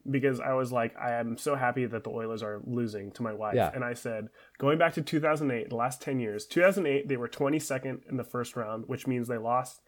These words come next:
Speaker 1: in the first round of the draft. That
Speaker 2: Okay.
Speaker 1: means they lost in the first round of the playoffs. After that, two thousand nine, they were, oh man, I think they were first overall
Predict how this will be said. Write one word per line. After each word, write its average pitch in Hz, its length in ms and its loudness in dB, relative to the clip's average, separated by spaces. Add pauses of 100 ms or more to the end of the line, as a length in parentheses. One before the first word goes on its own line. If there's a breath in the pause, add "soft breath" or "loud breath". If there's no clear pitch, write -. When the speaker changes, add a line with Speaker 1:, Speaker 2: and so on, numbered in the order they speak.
(240 soft breath)
Speaker 1:
in 135 160 2
the 113 80 2
first 135 400 0
round 123 260 2
of 110 120 -8
the 117 80 -4
draft. - 420 -8 (340 soft breath)
That - 140 -4
Speaker 2:
Okay. 143 60 4
Speaker 1:
means 139 280 6
they 120 140 0
lost 123 580 2 (320)
in 131 100 2
the 127 60 2
first 127 260 -4
round 117 160 -2
of 104 60 -6
the - 100 -12
playoffs. - 300 -10 (540)
After 151 380 6
that, 143 300 6
two 143 120 0
thousand 151 280 4
nine, 117 460 0 (460)
they 120 260 4
were, 107 640 0 (1900)
oh 107 240 -14
man, 104 280 -14
I - 40 -16
think 131 160 -2
they 143 80 0
were 127 120 2
first 139 380 0
overall 139 580 0